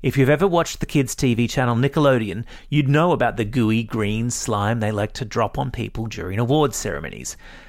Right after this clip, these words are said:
It's called being slimed, and it's what a couple of astronauts did to one another this week,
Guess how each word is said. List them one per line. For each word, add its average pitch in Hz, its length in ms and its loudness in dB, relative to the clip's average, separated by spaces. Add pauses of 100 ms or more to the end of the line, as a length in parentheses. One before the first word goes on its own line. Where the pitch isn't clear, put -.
(220)
It's - 180 -2
called 156 600 2
being 104 400 0
slimed, 107 760 0 (280)
and 131 100 2
it's 139 140 2
what 156 140 6
a - 20 2
couple 180 260 2
of 156 80 4
astronauts 139 580 2
did 208 240 0
to 139 60 -2
one 123 160 2
another 127 300 2
this 170 260 0
week, 151 380 0